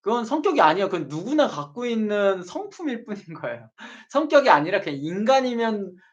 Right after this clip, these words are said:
동일하게 갖고 있는 그런 것뿐이에요. 예를 들어서 뭐 하나 일주를 얘기를 해 볼까요? 뭐, 무슨 일주 얘기할까요?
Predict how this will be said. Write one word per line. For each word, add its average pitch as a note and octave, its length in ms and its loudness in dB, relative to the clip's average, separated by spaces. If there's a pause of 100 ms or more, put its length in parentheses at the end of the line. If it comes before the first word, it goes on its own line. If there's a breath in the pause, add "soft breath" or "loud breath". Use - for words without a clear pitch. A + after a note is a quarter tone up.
동일하게 G#3 540 2
갖고 D#3 300 -8
있는 D3+ 520 -6 (340)
그런 A3 220 -8
것뿐이에요. F3 600 -10 (580)
예를 G3 280 2
들어서 D#3 580 0 (1080 loud breath)
뭐 C3+ 120 -8
하나 A#3+ 260 -4
일주를 D#3 540 -8
얘기를 A#2+ 320 -6
해 G#3+ 100 -10
볼까요? F3 240 -8
뭐, F3 260 0
무슨 D#4+ 320 -6
일주 B3+ 240 -2
얘기할까요? B2+ 600 -2